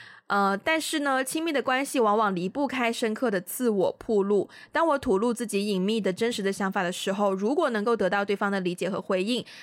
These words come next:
那种被看见的感觉一定是非常美妙的。或许下一次可以更加审慎地做出开展深度沟通的决定，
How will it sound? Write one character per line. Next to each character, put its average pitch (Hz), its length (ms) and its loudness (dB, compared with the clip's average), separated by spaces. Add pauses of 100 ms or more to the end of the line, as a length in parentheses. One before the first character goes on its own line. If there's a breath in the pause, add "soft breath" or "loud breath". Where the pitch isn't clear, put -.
那 339 100 -2
种 233 160 -2
被 285 160 0
看 277 220 -4
见 269 100 0
的 233 80 0
感 165 220 -6
觉 - 160 -2
一 - 80 -6
定 208 140 -4
是 202 120 -6
非 214 160 0
常 202 220 -4
美 190 220 -4
妙 202 200 0
的。 - 260 -4 (300 soft breath)
或 339 120 2
许 330 120 -2
下 277 240 0
一 233 60 2
次 240 220 -4
可 233 160 -2
以 220 80 2
更 294 240 -2
加 294 180 0
审 277 300 -2
慎 285 320 -2
地 180 120 0
做 226 240 0
出 220 320 0 (220 loud breath)
开 269 220 -2
展 196 240 -4
深 226 260 -2
度 220 140 -2
沟 214 180 -2
通 220 160 -4
的 202 100 0
决 180 300 -2
定， 202 260 -4